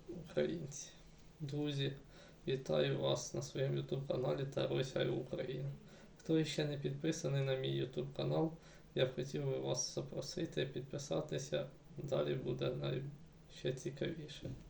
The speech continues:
Багато питань, які мені ставили, які б хотіли розглянути на моєму YouTube каналі, мені багато писали. Я з-, вирішив вибрати самі цікавіші.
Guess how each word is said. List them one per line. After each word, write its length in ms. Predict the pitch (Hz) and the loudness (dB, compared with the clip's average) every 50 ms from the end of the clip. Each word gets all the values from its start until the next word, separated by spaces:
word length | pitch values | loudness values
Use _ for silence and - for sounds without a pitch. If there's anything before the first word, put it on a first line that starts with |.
| - - - - - - - - - - | -18 -18 -18 -18 -18 -18 -20 -20 -10 2
Багато 560 | 135 127 127 151 165 160 - - 151 143 135 - - | 4 6 6 6 4 2 2 2 2 2 2 0 0
питань, 420 | - 143 139 - - 170 165 165 147 | 0 0 2 2 4 4 4 6 4
які 580 | 131 123 - - 147 139 135 143 147 - 139 139 139 - 151 143 | 2 2 2 0 0 2 2 2 0 0 -2 -4 -4 -6 -4 -2
мені 220 | 139 135 131 131 127 | 0 2 2 0 0
ставили, 640 | - - - 143 147 139 139 131 135 131 143 - - - - - - - - - - - - - - - - - - - - - - - - - - - - - - - - - - - - - - - - - - - | -2 0 2 2 4 4 4 2 2 0 0 -2 -6 -12 -18 -20 -20 -20 -20 -20 -20 -20 -20 -20 -20 -20 -20 -20 -20 -20 -20 -20 -20 -20 -20 -20 -20 -16 -14 -12 -12 -10 -10 -10 -12 -12 -12 -12 -14 -14 -16 -18 -4 -4
які 200 | 135 139 - 160 | 0 4 6 4
б 100 | - - | 6 6
хотіли 400 | - 135 139 - 151 143 139 135 | 2 2 2 2 4 6 6 8
розглянути 520 | 135 131 127 - 143 139 135 131 - 131 | 8 6 6 6 6 6 6 4 2 2
на 160 | 131 127 127 127 | 2 2 2 2
моєму 500 | 127 135 135 135 135 131 127 131 131 131 | 2 0 0 0 2 2 2 2 4 2
YouTube 400 | 127 127 123 131 131 139 - - | 2 0 0 -2 -4 -4 -2 -2
каналі, 420 | - 135 156 165 170 165 151 135 - - - - - - - - - | 0 2 2 2 4 4 2 2 0 -4 -10 -16 -18 -16 -14 -6 -2
мені 220 | 139 131 135 143 | 0 0 2 2
багато 440 | 139 135 131 135 139 135 - 135 127 | 6 6 8 8 8 6 4 2 2
писали. 560 | 123 - 135 - - - 147 139 139 139 147 | 2 0 -2 -2 -2 -2 0 0 2 2 2
Я 260 | 135 139 147 156 156 | 2 2 4 4 2
з-, 180 | 147 - - - | 2 -2 -4 -6
вирішив 720 | 143 139 139 139 135 139 151 147 143 - - 151 143 135 123 - - - - - - - - - - - - | -4 -2 0 0 0 0 0 -2 -4 -4 -4 -2 -2 -2 -4 -6 -12 -18 -18 -18 -18 -20 -20 -20 -20 -10 -2
вибрати 480 | - 135 135 139 139 139 131 131 - 131 | 0 2 2 4 6 4 4 4 4 0
самі 320 | - - 131 127 127 123 | 2 2 2 4 2 2
цікавіші. 680 | 123 - - - 139 - - - - - - - - - | 0 -2 -6 -8 -6 -4 -4 -4 -4 -6 -8 -10 -12 -14